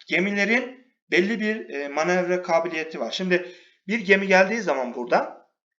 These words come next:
direkt şu kıyıya geliyor. Bu kıyıda bizim çok fazla askeri birliğimiz yok ve, e, biraz daha geniş bir alan olduğu için,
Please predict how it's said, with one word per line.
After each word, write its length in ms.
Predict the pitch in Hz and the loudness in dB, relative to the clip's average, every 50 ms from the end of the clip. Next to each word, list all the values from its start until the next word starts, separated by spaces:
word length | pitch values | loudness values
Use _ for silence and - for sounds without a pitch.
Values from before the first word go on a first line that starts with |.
| _ _ _ - | _ _ _ -6
direkt 340 | 220 240 240 233 233 - - - - _ _ _ _ _ _ _ _ _ _ _ _ _ _ _ | 0 6 6 8 6 6 -2 -14 -20 _ _ _ _ _ _ _ _ _ _ _ _ _ _ _
şu 320 | - - - 254 240 - | -10 -8 -8 -8 -8 -10
kıyıya 300 | - - 202 196 202 240 | -8 -6 -4 2 4 4
geliyor. 560 | 247 190 - - 269 240 - 175 247 269 180 202 | 4 4 2 0 0 0 0 0 0 0 -2 -6
Bu 100 | 196 190 | -8 -6
kıyıda 320 | - 208 196 190 202 190 | -6 -6 -2 -2 0 -2
bizim 240 | 185 180 196 196 190 | -2 -4 -4 -6 -6
çok 220 | - 190 185 180 | -6 -6 -6 0
fazla 260 | - 185 180 180 190 | 0 2 2 2 2
askeri 380 | 180 160 - - 202 185 180 180 | 0 -2 -2 -4 -6 -6 -2 0
birliğimiz 400 | 185 180 185 185 202 220 247 254 | 0 0 2 0 -2 -4 -6 -6
yok 220 | 294 269 269 - | -6 -6 -4 -2
ve, 200 | 208 208 208 208 - - - _ _ - | -2 -2 -2 -2 -6 -16 -20 _ _ -6
e, 340 | 151 143 143 151 151 151 151 - - - | 0 0 4 4 4 2 2 -2 -6 -10
biraz 300 | - 175 180 190 190 180 | -2 0 2 2 2 4
daha 120 | 175 175 175 | 4 2 2
geniş 380 | 165 156 160 175 180 180 - | 2 0 -4 -4 -4 -4 -6
bir 80 | 180 170 | -6 -6
alan 280 | 175 151 151 156 156 156 | -4 0 2 2 2 2
olduğu 240 | 156 160 170 226 | -2 -4 -4 -6
için, 340 | 294 277 - - 175 135 - | -6 -6 -4 -4 -6 -6 -6